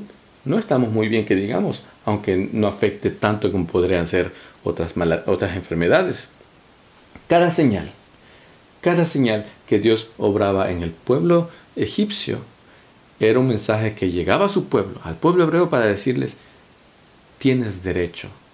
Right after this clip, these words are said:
de esperar otra vez. Tienes derecho de que, de pensar que para ti hay un futuro,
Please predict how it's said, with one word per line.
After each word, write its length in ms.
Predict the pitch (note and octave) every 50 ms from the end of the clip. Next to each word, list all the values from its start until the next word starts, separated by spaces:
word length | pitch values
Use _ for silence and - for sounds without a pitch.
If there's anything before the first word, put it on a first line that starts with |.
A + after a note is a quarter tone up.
| - - - - -
de 80 | - -
esperar 440 | - - - - F2 F2 F2 F2
otra 220 | E2+ E2 - - E2+
vez. 260 | - - - - - - - - - - - - - - -
Tienes 420 | - C#3+ C#3+ D3+ D#3+ D#3 D#3 - - - - - -
derecho 640 | C3+ A#2 A#2+ A2 A2+ B2+ D3+ D3 - - B2 G2+ E2 - - - - - - - - - - -
de 220 | - G#2+ G#2+ G#2+ G#2+
que, 260 | - A2 G2 - - - - -
de 100 | - A#2+
pensar 460 | A#2 - A2 G2+ G2+ - C3 C#3 D3+ C#3+
que 120 | - A#2+
para 340 | - - G#2+ G2 F#2+ F#2 -
ti 180 | C3 C3 C#3 C3
hay 200 | B2+ A#2 G#2+ A2
un 200 | A#2 A#2+ B2+ B2+ - - - - - -
futuro, 500 | - - - G#2+ G#2 - G#2 G2+ F#2+ -